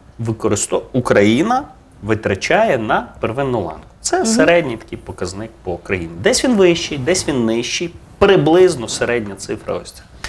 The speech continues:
Speaker 1: Про що ця реформа? Реформа про те, аби ті кошти почати використовувати за призначенням. Куди пацієнт, туди й кошти.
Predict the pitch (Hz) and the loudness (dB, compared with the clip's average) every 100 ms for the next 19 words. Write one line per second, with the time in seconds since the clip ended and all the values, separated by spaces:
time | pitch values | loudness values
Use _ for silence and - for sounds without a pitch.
0 | - - - - - - - 147 - 269 | -16 -18 -20 -20 -20 -10 0 2 4 4
1 | - 220 190 - 110 - - - _ - | 6 4 4 2 2 0 -8 -20 _ -8
2 | 107 - 262 254 208 - - 139 - - | -4 2 4 4 0 -2 2 4 4 4
3 | 180 247 311 - - - - 147 117 196 | 4 4 0 -6 -20 -6 2 4 6 4
4 | 240 - 170 - - 107 98 - - 311 | 2 0 -2 0 2 4 4 0 -4 -6
5 | - 127 127 - 156 - 175 123 - 101 | -2 -2 0 4 4 2 -2 -2 -2 -2
6 | - - 135 156 151 151 147 135 - - | -2 0 2 0 -2 -2 -2 -2 -4 -20
7 | _ _ _ - - 110 113 107 110 101 | _ _ _ -20 -8 0 2 2 2 0
8 | 101 85 - - - - - - 160 160 | 0 -2 -6 -14 -20 -20 -10 0 4 6
9 | 127 107 - 120 185 240 - 117 135 135 | 6 2 0 2 2 0 -2 -2 -2 -2
10 | - 82 - | -4 -4 -6